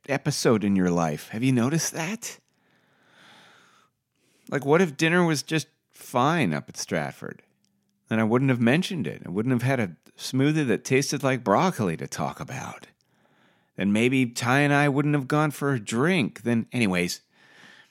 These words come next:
quitting, however, I would, I would just like to give another take on that, is that e-, even if you quit, it isn't failure. You can't fail if you're making art. You fail yourself if you stop doing something you love because of expectation or somebody else.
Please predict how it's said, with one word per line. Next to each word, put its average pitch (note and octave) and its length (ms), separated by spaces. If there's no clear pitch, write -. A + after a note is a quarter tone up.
quitting, B3+ 360
however, C#3 800
I A2 140
would, C#3+ 600
I B2 80
would A#2 220
just B3 320
like D#3 240
to A#2+ 140
give B2 260
another A#2 320
take B2+ 400
on F2 160
that, E2+ 320
is F#2 260
that G2 240
e-, C3+ 240
even G#3 260
if D#3 140
you G#2+ 80
quit, D3+ 320
it G2+ 140
isn't F#2+ 280
failure. F2+ 640
You D3+ 80
can't A#3 260
fail F3+ 300
if D3 160
you're C3+ 80
making B2+ 380
art. E2+ 420
You C#3 120
fail G#3+ 380
yourself B2 1000
if - 220
you B2 100
stop - 600
doing C#3+ 240
something B2+ 400
you A2 160
love A2 560
because D3 560
of B2+ 100
expectation G#2 840
or E2 120
somebody E2+ 440
else. A#1+ 300